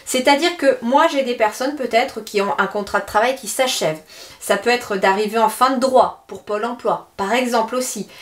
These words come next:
Ça peut être quelqu'un qui va passer de, euh, d'une vie de travail à, euh, à la retraite.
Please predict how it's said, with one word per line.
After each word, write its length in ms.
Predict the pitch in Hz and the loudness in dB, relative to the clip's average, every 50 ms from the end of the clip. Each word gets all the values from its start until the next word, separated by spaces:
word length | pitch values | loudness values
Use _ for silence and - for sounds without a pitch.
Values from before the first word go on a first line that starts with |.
| - - - - - | -20 -20 -20 -14 -4
Ça 180 | - - 170 | 0 0 0
peut 220 | 165 - 247 269 233 | 0 2 4 6 6
être 320 | 254 240 233 - 208 190 | 6 6 4 2 -8 -6
quelqu'un 480 | - 202 180 180 180 - 262 285 311 320 320 - | -2 -2 -2 -2 -2 -2 0 0 0 0 -4 -8
qui 180 | - 220 208 | -10 -10 -8
va 220 | 196 - 220 208 208 | 0 4 4 4 4
passer 480 | - - - 180 - - - 233 262 311 339 339 - - - - - - - | 2 -2 -4 -4 -4 -6 -4 -2 0 0 -2 -2 -6 -18 -20 -20 -20 -14 -8
de, 400 | 185 180 220 220 220 214 214 214 | 0 2 4 6 6 6 6 4
euh, 560 | 214 202 180 175 170 165 160 160 156 143 131 147 | 4 2 2 2 2 -2 -2 -4 -4 -6 -6 -6
d'une 220 | 175 208 233 226 | -2 0 0 0
vie 220 | 208 220 247 247 214 | 0 0 0 0 2
de 120 | 202 180 | 2 2
travail 800 | 175 - - - 190 185 180 180 180 202 247 285 311 285 220 - - - - | 0 0 -6 -2 0 2 4 4 4 4 4 4 4 2 0 -2 -2 0 4
à, 440 | 208 214 226 247 262 262 - - 202 | 4 6 6 6 4 4 2 0 -2
euh, 120 | 196 190 - - | -4 -4 -4 -2
à 120 | 185 185 | 0 2
la 100 | 196 208 | 2 4
retraite. 560 | 233 269 285 285 - 285 254 214 - - - | 4 4 2 2 2 2 2 2 2 -2 -14